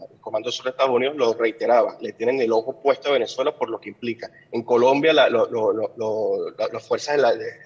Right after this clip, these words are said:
de la democracia lo tienen claro del riesgo que representa la influencia de Venezuela en Colombia, y así muchos en el, en el sur de, de, de América y también en Europa, como lo vimos en la campaña que hizo Ayuso en Madrid, el tema de Venezuela fue central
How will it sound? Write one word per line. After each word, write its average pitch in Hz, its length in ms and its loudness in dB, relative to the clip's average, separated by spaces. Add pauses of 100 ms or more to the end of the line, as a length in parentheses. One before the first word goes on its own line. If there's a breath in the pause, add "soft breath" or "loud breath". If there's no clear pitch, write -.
de 113 80 -4
la 113 60 0
democracia 113 420 -4
lo 110 120 -2
tienen 123 280 0
claro 131 320 2
del 117 260 -2
riesgo 127 380 -4
que 123 140 -2
representa 117 680 -6
la 143 100 0
influencia 123 520 -2 (460 soft breath)
de 113 180 2
Venezuela 113 460 2
en 131 80 -4
Colombia, 110 580 -2
y 123 60 -4
así 135 280 -6
muchos 156 360 -6
en 117 80 -2
el, 110 180 -10
en 110 80 -8
el 113 80 -4
sur 117 220 -8
de, 123 440 2 (300)
de, 104 440 -2
de 110 120 -4
América 135 400 0
y 123 140 -2
también 113 320 2
en 131 80 2
Europa, 123 420 2
como 123 160 2
lo 117 120 2
vimos 117 160 -2
en 147 80 2
la 131 60 0
campaña 123 360 0
que - 80 -10
hizo 127 160 -2
Ayuso 127 240 -4
en 131 80 -2
Madrid, 123 320 2
el 113 180 -2
tema 120 200 2
de 135 80 6
Venezuela 117 280 -2
fue 135 120 -6
central 127 680 0